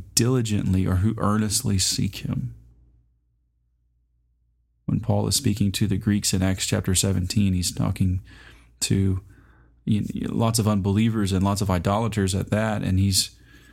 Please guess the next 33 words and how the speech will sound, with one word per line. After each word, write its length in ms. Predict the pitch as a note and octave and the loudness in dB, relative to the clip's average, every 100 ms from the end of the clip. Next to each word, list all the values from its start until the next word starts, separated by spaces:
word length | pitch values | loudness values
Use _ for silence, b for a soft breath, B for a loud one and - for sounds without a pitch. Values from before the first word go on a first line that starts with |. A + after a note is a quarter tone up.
| B B - - - | B B -12 -10 -6
you 160 | - A2 | 0 2
know, 100 | G2 | 2
he 80 | G2 | 2
finds 480 | G2 G#2 G#2 G2 | 2 2 2 0
the 320 | F#2+ F#2+ F#2 - - | 0 0 0 -4 -2
idol 300 | G#2 G#2 F#2+ | 0 0 0
dedicated 560 | G2+ G2+ G2 G#2 F#2+ | 2 0 0 0 0
to 100 | - | 0
the 120 | F#2+ | 2
unknown 300 | G2 G2 F#2+ | 4 2 2
God, 240 | F#2+ F#2+ F2+ | 2 0 0
and 80 | F2 | 0
he 40 | |
says, 200 | E2+ F2+ | 0 0
"I'm 80 | F#2 | 2
gonna 120 | F#2 | 0
declare 420 | F#2 F#2+ A2 A2 | 0 -2 0 0
him 180 | G2 G2+ | 2 0
to 160 | F#2+ G2+ | 0 0
you, 340 | F#2 F#2 F2+ F#2 - - | 2 2 0 -4 -12 -6
to 100 | - | 0
you 140 | F#2+ F2+ | 2 2
now." 420 | F2+ F2 E2+ E2 B B B B B B _ _ G2 | 2 2 -2 -4 B B B B B B _ _ 0
And 140 | F#2+ | 2
he 60 | F2+ | 2
says 280 | A2 G2 | 2 2
that, 160 | F#2+ F2+ - - | 0 -2 -8 -12
you 140 | - G2+ | -2 0
know, 100 | F#2+ | 2
God 300 | F#2+ G2+ G#2 | 2 2 2
in 60 | |
the 60 | F#2 | 2
beginning 520 | F2+ F#2+ G#2 G2+ F2+ | 2 2 2 2 -2